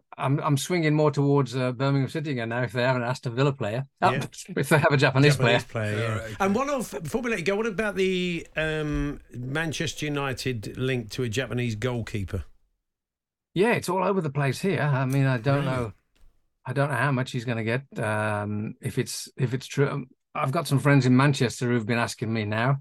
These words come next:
Speaker 2: Hmm.
Speaker 1: Um, of course, most Manchester United fans live in London. They don't live in Manchester, but these guys are, uh, s-, s-, sending me messages and, "Is it true? Is it true?" And so they're hearing things too. Uh, his name is Zion Suzuki.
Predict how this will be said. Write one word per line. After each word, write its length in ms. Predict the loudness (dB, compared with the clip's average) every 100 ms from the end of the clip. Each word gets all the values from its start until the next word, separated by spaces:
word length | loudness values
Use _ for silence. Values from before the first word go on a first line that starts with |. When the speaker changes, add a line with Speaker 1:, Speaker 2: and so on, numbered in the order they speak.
| -4
Speaker 2:
Hmm. 300 | -6 -4 -2
Speaker 1:
Um, 280 | 0 2 2
of 280 | -2 -8 -2
course, 200 | 0 4
most 220 | 4 6
Manchester 400 | 2 0 -2 -2
United 260 | -2 -2 -2
fans 260 | -2 0
live 140 | -2 -2
in 140 | 0
London. 360 | 0 0 -2 -2
They 120 | -2
don't 160 | -2
live 80 | -2
in 100 | -2
Manchester, 460 | -2 -2 -6 -6 -4
but 160 | -2
these 160 | 0 0
guys 320 | 0 0 0
are, 100 | -2
uh, 60 | -4 -6 _ _ -20 -12
s-, 160 | -6
s-, 240 | -4 -4 -6
sending 380 | -2 2 6 8
me 100 | 8
messages 500 | 8 8 6 4 6
and, 80 | 4
"Is 120 | 2
it 120 | 0
true? 200 | 4 6
Is 120 | 6
it 80 | 2
true?" 260 | -4 -2 0
And 140 | -2
so 180 | 0 0
they're 220 | 2 2
hearing 260 | 4 2 0
things 280 | -4 -8 -2
too. 280 | 0 0 -4 -20 -20 _ _ 0
Uh, 140 | 4
his 120 | 4
name 200 | 4 4
is 120 | 4 4
Zion 400 | 4 4 4 2
Suzuki. 560 | 0 0 0 0 -4